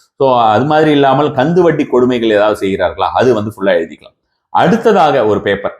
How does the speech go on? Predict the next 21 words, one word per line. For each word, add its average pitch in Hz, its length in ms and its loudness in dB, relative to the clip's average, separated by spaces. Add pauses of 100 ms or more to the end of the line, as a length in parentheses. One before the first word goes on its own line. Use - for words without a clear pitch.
(140)
அந்த 143 200 -4
பேப்பர்ல 165 380 0
எடுத்து 127 260 0
நம்ம 120 160 0
வந்து 104 180 0
எழுதுறது 101 380 0
என்னன்னு 90 340 -4
பார்த்தோம்னா, 73 400 -16
உங்களுக்கு 82 300 -12
வந்து 80 160 -16 (280)
வேற 160 320 2
ஏதாவது 160 360 0
மன 113 200 0
கஷ்டங்கள், 110 500 -4 (120)
அஹ், 101 220 0
குடும்பத்துக்குள்ளேயே 107 540 0
இருக்கிறவங்க 95 360 0
அவமானப்படுத்துறது, 95 800 -2
அது 98 100 0
மாதிரியான 98 320 -2
விஷயம், 92 260 -18